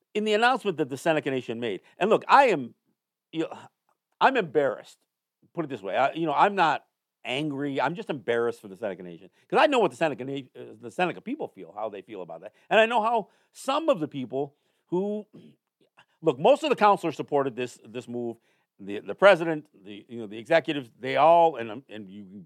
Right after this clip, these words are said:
bet their lawyers approved it because that's what's driven, uh, driving most of this. So the Seneca Nation agreed they will make their, their big lump sum payment and they will continue to pay. And then they tried to say, "But we're gonna save forty million dollars." You know what the forty million dollars is they're gonna save?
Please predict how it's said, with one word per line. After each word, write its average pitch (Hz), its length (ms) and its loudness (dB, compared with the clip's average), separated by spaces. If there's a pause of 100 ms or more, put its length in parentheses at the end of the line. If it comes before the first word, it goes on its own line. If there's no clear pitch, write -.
(140)
bet 156 280 4 (260)
their 113 120 -2
lawyers 110 540 2
approved 80 320 -18
it - 80 -20
because 85 240 -16 (300)
that's 139 180 4
what's 117 140 -10
driven, 107 400 -6
uh, 107 60 -16 (160)
driving 101 280 0
most 95 220 -8
of 85 80 -20
this. - 140 -20 (520)
So 165 100 2
the 170 60 0
Seneca 240 280 0
Nation 175 360 -2 (640)
agreed 165 280 2
they 165 100 2
will 120 120 2
make 170 280 -2
their, 165 340 0
their 120 160 -2
big 180 340 -2
lump 156 300 -2
sum 190 180 -2
payment 143 480 -6
and 156 240 -2
they 175 60 0
will 165 140 -4
continue 143 320 -10
to - 40 -18
pay. 131 140 -4 (140)
And 160 120 0
then 302 120 6
they 302 80 0
tried 220 200 8
to 160 60 0
say, 156 240 2 (380)
"But 190 120 6
we're 233 100 4
gonna 254 140 4
save 240 300 6
forty 147 240 2
million 113 240 -6
dollars." 82 360 -4 (1400)
You 175 80 -10
know 320 80 4
what 453 80 6
the 415 60 2
forty 285 220 -2
million 262 220 -2
dollars 226 320 8
is 254 60 -14
they're 220 100 0
gonna 202 140 -2
save? 214 260 -2